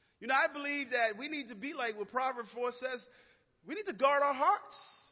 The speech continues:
You know, Jesus didn't give his heart to everyone because he knew it was in the heart of man.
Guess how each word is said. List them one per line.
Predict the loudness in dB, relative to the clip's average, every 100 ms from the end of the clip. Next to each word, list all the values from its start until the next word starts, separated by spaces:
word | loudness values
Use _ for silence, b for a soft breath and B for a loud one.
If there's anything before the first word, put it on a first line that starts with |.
| _ _ _ _ _ _ _ _ _ _ _ _
You | -2
know, | 0 0
Jesus | 2 2 2 0 -6 -2
didn't | -2 -2 -4
give | -4 -4
his | -4 0
heart | 0 0 0
to | 0
everyone | 0 -2 -6
because | -4 -2 -2
he | -2
knew | -2 -2 -2
it |
was | -6 -4
in |
the | 0
heart | 4 4
of | 4
man. | 0 2 2 0